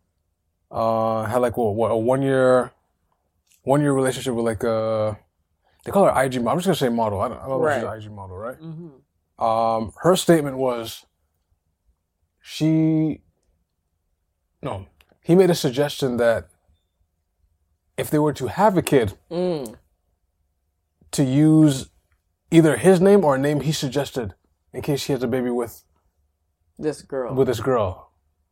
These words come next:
Speaker 1: Keep in mind.
Speaker 2: Okay. Keeping it.
Speaker 1: <laughs> Keep in mind,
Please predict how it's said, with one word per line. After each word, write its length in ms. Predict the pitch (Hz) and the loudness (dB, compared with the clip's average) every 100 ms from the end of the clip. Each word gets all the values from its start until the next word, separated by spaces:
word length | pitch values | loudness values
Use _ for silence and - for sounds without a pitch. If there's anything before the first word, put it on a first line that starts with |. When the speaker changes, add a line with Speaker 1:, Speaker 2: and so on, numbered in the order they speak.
| _ _ _ _ _ _ _ _ - | _ _ _ _ _ _ _ _ -6
Speaker 1:
Keep 500 | - 233 240 - - _ _ _ _ _ | 4 4 4 0 -18 _ _ _ _ _
in 520 | 165 165 165 165 165 - _ _ _ | -2 0 2 2 -2 -6 _ _ _
mind. 640 | 113 123 139 135 117 101 101 160 | -6 2 4 4 0 -8 -8 -6
Speaker 2:
Okay. 380 | 202 233 262 311 381 370 _ 415 | -4 -4 -6 -6 -6 -6 _ -8
Keeping 260 | 254 269 294 | -2 0 2
it. 160 | 247 - - - _ - 466 - - | 0 -4 -20 -20 _ 4 4 4 6
Speaker 1:
<laughs> 1600 | 202 - - - - 208 - - 175 - 202 - - - - _ | 6 6 -14 -20 -6 -2 0 2 0 4 4 4 -2 -18 -20 _
Keep 260 | - 220 196 | 2 6 10
in 120 | 196 | 10
mind, 400 | 175 175 139 104 | 10 6 6 -2